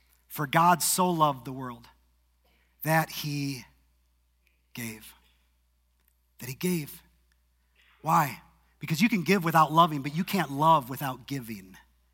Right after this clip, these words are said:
And Jesus was so important to our future, and God loved us so much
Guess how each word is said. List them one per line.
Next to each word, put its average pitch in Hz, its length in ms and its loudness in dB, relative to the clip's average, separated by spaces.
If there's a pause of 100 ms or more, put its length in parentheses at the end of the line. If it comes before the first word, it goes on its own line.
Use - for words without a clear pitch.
(460)
And 131 120 -14
Jesus 202 540 4 (640)
was 160 140 -2
so 220 300 2
important 180 500 -2 (600)
to 151 140 -2
our 196 160 8
future, 175 560 -6 (140)
and 139 160 -14
God 214 300 6
loved 208 200 4
us 180 100 0
so 220 360 0
much - 420 -2